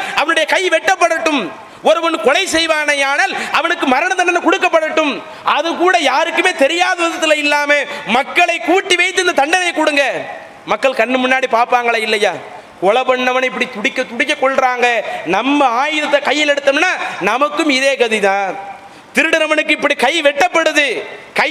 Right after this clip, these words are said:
இல்லாம அலைஞ்சுக்கிட்டு இருக்கிறான். நாம் திருடினால் நமக்கும் இந்த கை வெட்டப்படும், நமக்கும் இந்த தண்டனை கொடுக்கப்பட்டால் அடுத்து நம்முடைய வாழ்க்கை பெரிய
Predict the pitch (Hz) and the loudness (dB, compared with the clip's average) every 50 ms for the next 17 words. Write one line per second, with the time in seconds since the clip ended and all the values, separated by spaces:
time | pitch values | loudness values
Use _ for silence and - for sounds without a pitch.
0 | 339 339 330 330 330 330 339 339 330 285 294 349 359 359 302 330 320 302 320 - | 0 0 0 2 0 0 0 2 0 0 0 0 0 0 0 0 0 0 0 2
1 | 311 311 302 285 240 180 - - - - - 151 185 220 262 330 359 359 349 359 | 2 2 2 0 -2 -4 -6 -8 -10 -10 -8 -4 -2 -2 0 0 -2 -4 0 0
2 | 277 311 330 320 311 311 349 392 359 - - - - 180 220 240 285 320 339 339 | 2 2 2 2 2 0 0 0 -2 -4 -6 -6 -4 -2 0 0 0 0 0 0
3 | 339 381 403 381 349 330 339 320 - 311 339 359 311 311 311 - 330 - 302 277 | 0 -2 0 0 0 2 2 2 2 0 2 2 0 0 2 0 2 4 2 2
4 | 262 254 262 262 247 214 165 - - - - - - - 196 269 311 349 359 349 | 2 2 0 0 -2 -4 -6 -10 -14 -20 -20 -14 -4 -2 0 0 2 0 0 0
5 | 370 381 370 349 330 294 285 285 320 349 339 320 311 311 320 311 302 294 294 285 | 0 0 0 0 0 0 0 0 2 0 0 0 0 0 2 2 2 2 2 2
6 | 294 349 381 339 - - - - - - 262 302 330 - 320 311 302 302 294 294 | 2 2 2 2 -2 -4 -4 -2 0 0 0 0 -2 -2 0 0 0 2 2 2
7 | 285 277 254 262 320 349 349 349 370 359 - - - - 320 349 | 2 2 2 0 0 -2 0 -2 -2 0 2 0 0 2 2 0